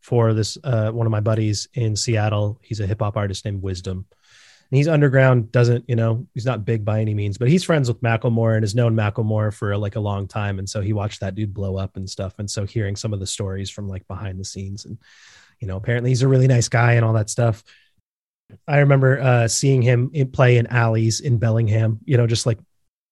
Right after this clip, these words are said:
no one there and stuff like that before he got famous. But,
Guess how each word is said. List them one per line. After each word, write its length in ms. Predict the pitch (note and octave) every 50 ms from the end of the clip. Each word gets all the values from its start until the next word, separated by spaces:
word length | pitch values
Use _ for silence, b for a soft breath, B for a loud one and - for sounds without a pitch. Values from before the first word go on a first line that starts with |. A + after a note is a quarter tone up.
| _ _ _ _ _ _ -
no 480 | C#3+ C#3+ C#3+ D3 C#3+ B2+ B2+ B2 B2
one 200 | A#2+ B2 B2 A#2+
there 360 | A2+ A#2+ A2+ A2+ A#2 A#2 A#2+
and 200 | A#2 - C3 A2+
stuff 200 | - - A2+ - -
like 140 | A#2 G#2+ -
that 200 | A#2+ A2 - -
before 240 | A#2+ - B2 G#2+
he 140 | G2 - A2+
got 160 | G#2+ G2 -
famous. 440 | - - G#2 G#2 G2+ G#2 G#2 G#2 -
But, 300 | - - G2+ G2+ F#2 -